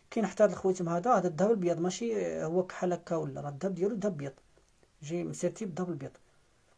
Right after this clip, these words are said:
صافي البنات، تيجي تبارك الله مغلف من الداخل، خاتم بلاندي، راه طايح عليه بر-، برجليك وما يعواش. بالنسبه للثمن، فيه ال-، عفوا، الميزان ديالو هو ستة خمسة وثلاثين، الميزان ستة خمسة وثلاثين على سوم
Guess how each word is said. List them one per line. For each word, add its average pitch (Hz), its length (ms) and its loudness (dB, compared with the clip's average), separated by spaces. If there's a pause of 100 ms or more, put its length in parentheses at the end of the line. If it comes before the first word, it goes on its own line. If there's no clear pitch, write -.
(540)
صافي 135 180 -10
البنات، 170 280 -2
تيجي 160 280 -4
تبارك 170 220 -6
الله 170 140 2
مغلف 175 320 0
من 170 60 0
الداخل، 151 400 -2 (540)
خاتم 202 300 2
بلاندي، 208 500 0 (340)
راه 151 100 -8
طايح 156 200 -2
عليه 170 160 0
بر-، 175 260 -2
برجليك 175 400 -6
وما 214 120 0
يعواش. 147 420 -2 (400)
بالنسبه 185 320 0
للثمن، 180 500 0
فيه 180 180 0
ال-، 147 480 -6
عفوا، 170 240 0
الميزان 190 380 4
ديالو 170 340 2 (460)
هو 170 200 4
ستة - 260 2
خمسة 175 300 -2
وثلاثين، 165 440 -4 (520)
الميزان 175 480 2
ستة - 500 2
خمسة 170 340 -4
وثلاثين 160 480 -4
على 180 200 2
سوم 175 280 -2